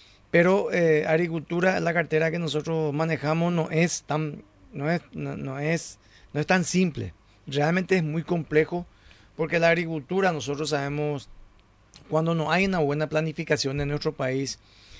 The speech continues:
eh, llegar a abarrotar el mercado, llegar a cubrir el mercado nuestro es, eh, demasiado, demasiado rápido, demasiado fácil para nuestros productores.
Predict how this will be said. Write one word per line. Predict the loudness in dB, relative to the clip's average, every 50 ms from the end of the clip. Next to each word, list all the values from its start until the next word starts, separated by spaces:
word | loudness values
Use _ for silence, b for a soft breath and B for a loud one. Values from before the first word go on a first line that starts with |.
| B B B -4
eh, | -2 -2 -2 -2 -2 -4 -6 -8 -10 -12 -16 _ _ _ _ _ _ -18 -14
llegar | -8 -2 -2 0 2 4 4
a | 6 6
abarrotar | 6 6 4 2 0 0 -2 0
el | 0 0
mercado, | 0 -2 -2 0 2 2 4 2
llegar | 2 0 0 0 0
a | 0 -2 -4
cubrir | -4 -4 -2 0 0
el | 0 -2
mercado | -2 -4 -4 -2 -2 0 0 0 -2 -2
nuestro | -4 -4 -6 -4 -4 -2 -2 -2
es, | -2 -4 -4 -6 -8 -12 -18 -18 -14 -10
eh, | -8 -6 -6 -6 -6
demasiado, | -6 -6 -6 -6 -4 -4 -4 -4 -4 -6 -6 -8 -12 -16 _ _ -16
demasiado | -12 -10 -8 -6 -6 -6 -6 -6
rápido, | -4 -6 -6 -4 -4 -4
demasiado | -4 -4 -4 -4 -6 -6 -6
fácil | -6 -6 -6 -6 -6 -10 -8
para | -8 -6 -6 -6
nuestros | -8 -8 -10 -10 -8
productores. | -6 -6 -6 -6 -6 -8 -8 -8 -8 -8 -12